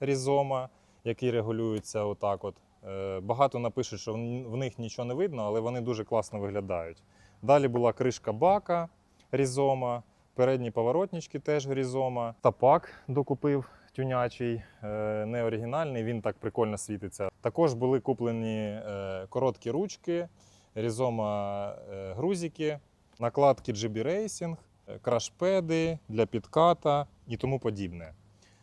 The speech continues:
Е, також докупив вихлоп п'ятсот доларів, з доставкою десь п'ятсот п'ятдесят. Е, також були куплені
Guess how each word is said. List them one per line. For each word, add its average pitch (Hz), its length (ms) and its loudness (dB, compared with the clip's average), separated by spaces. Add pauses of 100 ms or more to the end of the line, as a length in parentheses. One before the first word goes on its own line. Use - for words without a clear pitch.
(240)
Е, 95 300 -2
також 185 380 4
докупив 139 440 6
вихлоп 123 480 4 (120)
п'ятсот 135 360 -2
доларів, 120 500 0 (220)
з 104 100 -10
доставкою 107 520 -2
десь 104 180 -2
п'ятсот 107 340 -4
п'ятдесят. 104 400 -4
Е, 92 140 -4
також 156 380 2
були 131 280 2
куплені 123 600 -2